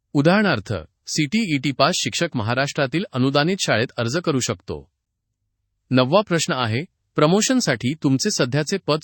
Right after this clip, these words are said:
सोडून उच्च पदावर जायचे असेल तर टीट लागेल. यालाच सुंदर भाषेत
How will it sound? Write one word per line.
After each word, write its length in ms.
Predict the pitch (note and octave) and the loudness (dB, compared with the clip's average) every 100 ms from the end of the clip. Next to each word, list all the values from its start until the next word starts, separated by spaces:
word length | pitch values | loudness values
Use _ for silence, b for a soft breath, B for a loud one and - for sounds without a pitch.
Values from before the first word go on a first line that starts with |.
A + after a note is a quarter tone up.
| - | 0
सोडून 260 | B2+ D3+ G3 | 2 2 0
उच्च 240 | C3 - | -4 -2
पदावर 420 | G3+ D3 B2+ C3 D#3+ | -2 0 2 2 2
जायचे 340 | B2+ A#2 F#3 - | 2 2 -2 -4
असेल 360 | B2 A#2 D#3+ | -4 -2 -2
तर 100 | F#3 F#3+ | -4 -4
टीट 200 | E3 D3 | -4 -2
लागेल. 360 | C3 G2 E2+ C#2+ _ _ _ _ _ _ _ _ - | 0 0 -4 -14 _ _ _ _ _ _ _ _ 0
यालाच 360 | C3 D3+ G3 | 4 4 2
सुंदर 260 | D3 A#2+ D3+ | 0 0 2
भाषेत 300 | C#3 A#2+ | 0 -2